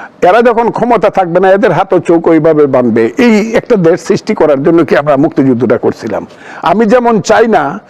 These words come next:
যে ইউনূস সাহেবের এই যে দশতলায় হাঁটায় তুলছে শেখ হাসিনা চৈত্র মাসের রোদ্রের মধ্যে, মাথার মধ্যে ফ্যান দেয় নাই,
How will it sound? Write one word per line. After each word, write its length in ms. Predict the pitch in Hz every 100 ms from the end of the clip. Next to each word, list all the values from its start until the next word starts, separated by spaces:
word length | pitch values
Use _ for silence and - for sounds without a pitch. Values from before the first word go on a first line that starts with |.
| - -
যে 180 | 156 185
ইউনূস 240 | 220 247
সাহেবের 360 | - 254 226 196
এই 120 | 196
যে 160 | 208 180
দশতলায় 520 | 165 202 - 202 180 151 - - -
হাঁটায় 400 | 180 208 240 226
তুলছে 360 | 208 170 190
শেখ 240 | - 190 190
হাসিনা 320 | 175 180 175
চৈত্র 340 | - 180 -
মাসের 300 | 180 175 180
রোদ্রের 300 | 175 170 175
মধ্যে, 300 | 156 147 160
মাথার 420 | 139 131 170 175
মধ্যে 260 | 180 156 151
ফ্যান 300 | - 180 175
দেয় 140 | 147
নাই, 220 | 123 117